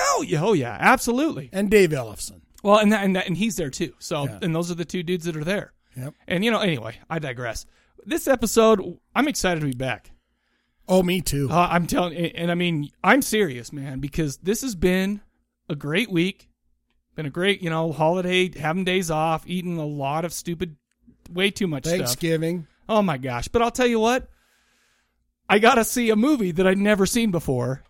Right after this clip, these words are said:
Speaker 1: And it, I, uh, can I just tell him the text that I sent you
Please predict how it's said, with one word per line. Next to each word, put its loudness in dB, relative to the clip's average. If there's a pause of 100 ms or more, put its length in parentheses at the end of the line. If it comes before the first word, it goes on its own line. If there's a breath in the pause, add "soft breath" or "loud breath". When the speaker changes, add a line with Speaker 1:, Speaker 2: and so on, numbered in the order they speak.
Speaker 1:
And 6 (100)
it, 2 (320)
I, 2 (120)
uh, -4 (200)
can -2
I 0
just -4
tell 0
him -2
the -6
text -6
that -2
I -2
sent -4
you -4